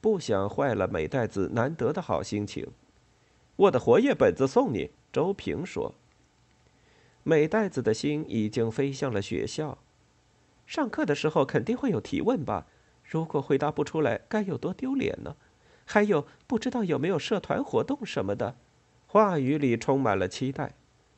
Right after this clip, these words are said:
“美代子可真是幸福，真是赶上了好时候呢。”秦奶奶继续阴阳怪气地挖苦着。眼见秦奶奶又要说让人不痛快的话，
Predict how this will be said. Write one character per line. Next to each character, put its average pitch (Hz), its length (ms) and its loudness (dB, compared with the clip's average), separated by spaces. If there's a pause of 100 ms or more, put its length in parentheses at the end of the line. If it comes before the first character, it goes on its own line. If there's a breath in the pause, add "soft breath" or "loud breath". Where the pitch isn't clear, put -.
(680)
“美 135 260 0
代 92 220 0
子 - 160 -4
可 - 160 -4
真 143 260 -4
是 110 180 -6
幸 - 440 -4
福， - 260 -8 (180 soft breath)
真 285 240 0
是 247 180 -2
赶 - 300 0
上 220 240 -2
了 113 80 -2
好 - 280 0
时 - 320 -8
候 294 240 -4
呢。” - 120 -8 (560 soft breath)
秦 190 300 0
奶 175 140 2
奶 147 140 4
继 190 260 -2
续 139 160 0
阴 131 220 0
阳 110 200 0
怪 127 240 4
气 117 180 -2
地 95 120 0
挖 98 240 0
苦 85 260 -6
着。 - 180 -6 (920 soft breath)
眼 143 340 2
见 190 380 2
秦 117 260 -2
奶 101 160 0
奶 95 120 2
又 165 260 -4
要 107 180 2
说 107 240 0
让 120 160 0
人 95 140 0
不 92 140 -4
痛 175 280 -8
快 110 180 -2
的 85 120 0
话， 87 300 0